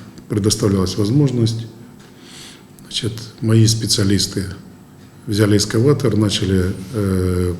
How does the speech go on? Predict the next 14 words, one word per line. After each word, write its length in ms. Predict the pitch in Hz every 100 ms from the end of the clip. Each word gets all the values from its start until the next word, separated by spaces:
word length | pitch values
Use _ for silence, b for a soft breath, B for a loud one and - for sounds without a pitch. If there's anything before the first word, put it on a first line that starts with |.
| -
по 240 | 101 95
предварительному 760 | 95 104 98 107 107 104 101 98
метражу, 600 | 98 101 104 101 98 90
где 140 | 87
заканчивается 800 | 90 98 - 92 85 95 90 -
шланга, 540 | 98 160 151 120 113 113 B B B B B
разрывать 580 | 110 104 110 131 151 151
над 160 | 107 -
самим 360 | - 117 113
коллектором, 720 | 110 113 147 - 123 110 101 - - B B B
чтобы 440 | - - 107 104 95
попробовать 580 | - 98 139 107 92 -
её 120 | 101
достать. 460 | 95 92 - 98